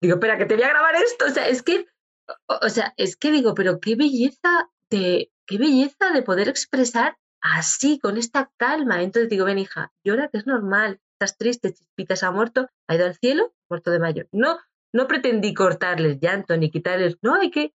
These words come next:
validarlo, acogerlo, es un duelo, se ha muerto su hámster, ¿vale? Hay que acogerlo, vamos a enterrarle, le hemos hecho un ritual, ya está, y soltamos, ¿vale? Lloramos lo que haga falta y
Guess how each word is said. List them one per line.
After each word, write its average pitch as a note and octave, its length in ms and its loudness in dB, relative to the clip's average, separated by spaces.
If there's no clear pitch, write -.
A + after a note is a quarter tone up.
validarlo, F#3+ 920 2
acogerlo, F3+ 800 0
es C4+ 80 -6
un C#4 80 -4
duelo, C#4 340 4
se B3 80 -2
ha A3+ 40 0
muerto D#4 240 0
su E4 120 0
hámster, C4 760 -2
¿vale? B3 240 -2
Hay F#3 120 -4
que A#3 100 0
acogerlo, G#3+ 840 0
vamos G3+ 280 0
a A3 40 -2
enterrarle, F#3+ 460 0
le F#3 60 2
hemos G3 200 -4
hecho G3+ 240 -4
un F#3+ 100 0
ritual, G3 480 0
ya B3+ 60 -14
está, D#4 380 -2
y F#3 80 -6
soltamos, D#3+ 540 -2
¿vale? - 300 -2
Lloramos D#3+ 380 0
lo G#3 100 2
que A#3 80 0
haga C4 120 0
falta F#4+ 280 -2
y C#4 220 0